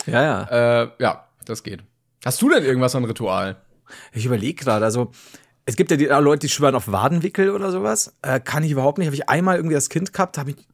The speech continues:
Speaker 1: konnte ich überhaupt nicht ab. Ging gar nicht so. Was, was macht das nasse Ding an meinem <laughs> Ah, schwierig. Ähm,
Speaker 2: Kartoffeln in die
Speaker 1: und
Speaker 2: Socken und sowas.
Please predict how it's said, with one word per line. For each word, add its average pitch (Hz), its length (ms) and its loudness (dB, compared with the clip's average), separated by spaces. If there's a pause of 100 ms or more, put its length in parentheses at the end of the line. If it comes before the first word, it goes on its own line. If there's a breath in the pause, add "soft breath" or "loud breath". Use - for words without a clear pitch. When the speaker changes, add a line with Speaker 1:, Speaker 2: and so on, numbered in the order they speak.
Speaker 1:
konnte 170 160 -2
ich 151 40 0
überhaupt 156 160 0
nicht 120 120 -2
ab. - 160 -8 (140)
Ging 135 120 0
gar 131 200 2
nicht 107 160 -2
so. 107 180 -4
Was, - 160 -4
was 131 140 -2
macht 143 220 -2
das 131 160 -4
nasse 135 260 0
Ding 143 200 0
an 127 120 -2
meinem 123 240 0 (600)
<laughs> - 680 -4
Ah, - 240 -2
schwierig. 98 460 0
Ähm, 120 400 2
Speaker 2:
Kartoffeln 151 460 6
in 147 100 8
die 127 60 4
Speaker 1:
und - 20 0
Speaker 2:
Socken 151 320 4
und 139 120 2
sowas. 131 520 0